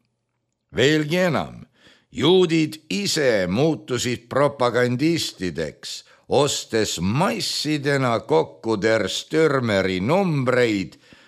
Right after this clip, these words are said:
mis neile eriti valulised olid.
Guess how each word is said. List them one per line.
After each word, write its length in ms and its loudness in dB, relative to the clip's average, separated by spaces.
mis 280 -4
neile 520 2
eriti 800 0
valulised 880 -4
olid. 440 -6